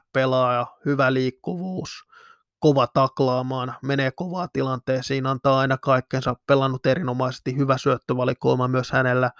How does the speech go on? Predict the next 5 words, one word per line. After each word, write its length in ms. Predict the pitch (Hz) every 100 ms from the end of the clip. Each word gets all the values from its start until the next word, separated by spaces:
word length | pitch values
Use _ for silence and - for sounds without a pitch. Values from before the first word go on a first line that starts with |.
| - - - _ _ _ _ _ _
Arjan 300 | 151 143 131
Raikki 720 | 156 156 143 - 151 147 - - _ _
pelaa 260 | 147 143 131
siinä 280 | 143 139 135 - _ -
hieman, 380 | 143 135 139